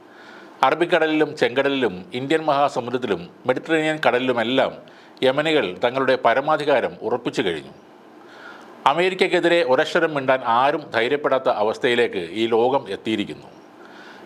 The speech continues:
എന്നാൽ യമൻ അവരുടെ യുദ്ധക്കപ്പലുകളെയും ചരക്ക് കപ്പലുകളെയും ലക്ഷ്യമാക്കി മിസൈലുകളും ഡ്രോണുകളും അയക്കുന്നുണ്ട്. ഇത് അമേരിക്കയുടെ പ്രശസ്തിക്ക് വലിയ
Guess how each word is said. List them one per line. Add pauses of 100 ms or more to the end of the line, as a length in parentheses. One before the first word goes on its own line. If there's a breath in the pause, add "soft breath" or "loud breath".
(100)
എന്നാൽ (140)
യമൻ (160)
അവരുടെ (160)
യുദ്ധക്കപ്പലുകളെയും (140)
ചരക്ക്
കപ്പലുകളെയും
ലക്ഷ്യമാക്കി (460 loud breath)
മിസൈലുകളും (120)
ഡ്രോണുകളും (100)
അയക്കുന്നുണ്ട്. (960 loud breath)
ഇത് (200)
അമേരിക്കയുടെ
പ്രശസ്തിക്ക് (160)
വലിയ